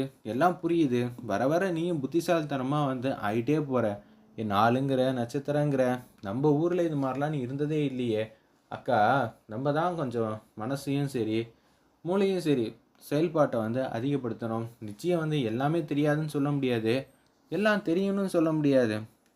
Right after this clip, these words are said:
சரியாக்கா?" என்னென்னமோ சொல்றேன்னு சொன்னோன்னா சித்தார்த் ரூம்குள்ள வேக வேகமா வராங்க அந்த இடத்துல நம்ம ராணி. சித்தார்த்து,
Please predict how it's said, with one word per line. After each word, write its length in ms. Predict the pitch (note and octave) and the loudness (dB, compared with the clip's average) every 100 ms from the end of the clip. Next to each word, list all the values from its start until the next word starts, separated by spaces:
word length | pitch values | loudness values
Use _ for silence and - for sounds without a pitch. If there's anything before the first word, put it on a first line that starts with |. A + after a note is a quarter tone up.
| - | -12
சரியாக்கா?" 580 | - C#3 C#3+ B2 B2 A2+ A2+ _ _ _ | -2 0 2 0 2 2 0 _ _ _
என்னென்னமோ 420 | B2 C#3+ E3 F#3 G3 | -6 -4 -2 -2 -4
சொல்றேன்னு 420 | F3 C#3+ D#3 D#3 | -4 -2 -2 -2
சொன்னோன்னா 280 | B2+ A2+ A#2 | -2 0 -2
சித்தார்த் 420 | - B2 E3+ D#3 | -4 -4 -2 0
ரூம்குள்ள 340 | C#3 D3 D3 B2+ | -2 -2 0 0
வேக 200 | A#2+ B2+ | 0 -2
வேகமா 320 | B2+ A#2+ C3+ | -6 -4 -2
வராங்க 340 | A#2+ A#2+ A2 B2+ | 0 0 -2 -4
அந்த 200 | A#2 G2 | -4 -6
இடத்துல 300 | F2+ - G2 G#2+ A2+ _ _ _ | -8 -4 -2 -2 -4 _ _ _
நம்ம 260 | C#3+ F3 F3+ E3+ - - | -4 0 0 -2 -10 -2
ராணி. 340 | E3+ E3 D#3 D#3 - _ _ _ _ | 2 2 0 -6 -10 _ _ _ _
சித்தார்த்து, 560 | _ - D#3+ G3+ F#3+ | _ -10 0 2 4